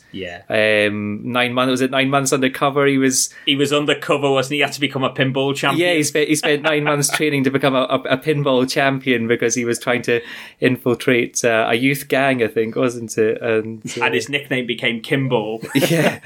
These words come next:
Speaker 2: and so that's kind of, like, how he's known, I think, within the department, but nobody actually says it to his face. So it's, uh,
Speaker 1: It
Speaker 2: yeah, it's
Speaker 1: was
Speaker 2: just, but it's,
Speaker 1: brilliant.
Speaker 2: it's totally unnecessary, but all the better for it. I, I thought that was brilliant.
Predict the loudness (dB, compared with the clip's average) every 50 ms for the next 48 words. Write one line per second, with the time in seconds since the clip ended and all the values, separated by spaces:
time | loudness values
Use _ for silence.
0 | -4 -4 -4 -4 -4 -4 -4 -4 -4 -4 -2 -2 -2 -2 -2 -2 -2 0 0 0
1 | 0 0 0 -2 -2 0 0 0 2 0 0 0 0 0 0 0 0 0 0 0
2 | 0 2 0 0 0 0 0 2 2 2 2 0 -2 -2 0 2 2 4 4 4
3 | 2 2 2 0 0 2 2 2 2 2 2 2 2 2 2 2 0 2 4 4
4 | 2 2 2 2 2 4 4 4 2 0 0 0 0 2 2 4 4 2 0 -2
5 | -4 -2 0 0 2 2 2 2 2 2 0 0 0 2 2 2 2 2 0 0
6 | 0 0 0 0 0 -2 0 2 2 2 2 2 2 2 2 0 0 2 2 2
7 | 2 2 2 0 0 2 2 2 2 2 2 2 0 0 0 0 0 0 2 2
8 | 2 2 2 0 0 2 0 0 2 0 0 0 0 -2 -4 -8 -8 -4 0 0
9 | 0 0 -2 -4 -8 -12